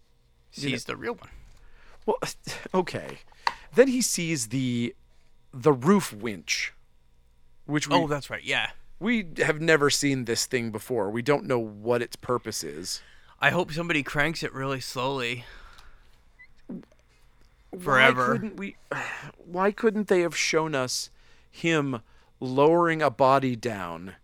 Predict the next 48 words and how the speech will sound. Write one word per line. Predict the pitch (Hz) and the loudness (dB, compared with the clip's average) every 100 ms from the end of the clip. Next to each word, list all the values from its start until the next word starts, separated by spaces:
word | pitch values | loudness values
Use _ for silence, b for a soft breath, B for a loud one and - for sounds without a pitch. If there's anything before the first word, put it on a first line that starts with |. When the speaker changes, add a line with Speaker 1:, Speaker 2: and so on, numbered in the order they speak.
| _ _ - - _ _ _ - | _ _ -20 -20 _ _ _ -8
Speaker 1:
to | 147 | -2
be | 143 | 2
like, | 131 - | 2 2
"Ah, | 160 165 143 | 4 6 4
it's | 131 | 0
gonna | 143 120 | -4 -4
fall | - 175 160 160 | 4 4 6 2
into | 151 | 0
the | 139 139 | 0 0
window | 127 151 147 127 110 107 | 0 -2 0 0 -2 -4
Speaker 2:
Yeah. | 170 170 | 0 2
Speaker 1:
with | - | 2
a | 127 123 | 0 0
noose | 143 156 175 165 | 0 2 2 2
on | 175 151 147 | 2 4 2
it, | 147 - | -2 -4
and | 131 | -8
it's | 117 | -4
gonna | 135 120 | -4 -2
look | 139 165 | -2 0
like | 160 147 | 0 0
he | 143 | -2
Speaker 2:
I | |
Speaker 1:
was | 135 | -4
Speaker 2:
mean, | 139 | -2
Speaker 1:
hanged"? | 143 147 | -2 -2
Speaker 2:
I | 359 | -4
think | 302 | -2
we | 220 | -4
can | 160 | -2
kind | 131 123 | 0 0
of | 117 | 0
assume | 117 - 113 | -6 -8 -8
that's | 110 104 | -10 -12
what | 110 | -14
it's | 107 - | -14 -12
for. | - | -6
Speaker 1:
Sure, | - - - 262 262 196 135 117 - | -4 -2 0 2 8 10 10 6 0
I | 143 | -6
guess, | 120 151 202 208 | -4 -6 -4 -4
but | 151 | -4
it | 139 | -6
just | 143 - | -6 -8
feels | 147 175 | -6 -6
like | 131 | -6
such | - 139 | -6 -4
a | 131 | -4
random | 92 82 90 139 120 | -4 -8 -4 -4 -4